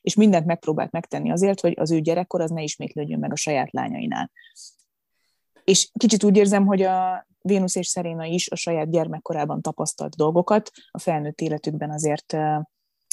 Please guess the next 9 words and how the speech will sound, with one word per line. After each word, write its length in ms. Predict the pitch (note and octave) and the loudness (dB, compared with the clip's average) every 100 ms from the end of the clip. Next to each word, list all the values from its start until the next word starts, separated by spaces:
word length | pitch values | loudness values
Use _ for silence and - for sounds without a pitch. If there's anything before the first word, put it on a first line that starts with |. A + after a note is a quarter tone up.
| - | -8
hát 140 | - D#3+ | -6 2
így 200 | F#3+ D#3+ | 4 4
vagy 180 | D3+ D#3 | 4 4
úgy, 240 | C#3+ - _ _ _ | 2 -2 _ _ _
de, 420 | C#3+ D3 D3 C#3+ - | 0 0 0 -4 -2
de 120 | D#3+ | 0
megpróbálják 720 | D#3 - C#3+ C3 C3+ - - _ | 0 -2 -4 -4 -6 -10 -16 _
reag-, 340 | D#3 D3 C3+ | -4 -4 -2
lereagálni. 760 | C#3 C#3+ C#3 B2+ C3 C3 - | -2 0 -2 -4 -8 -10 -10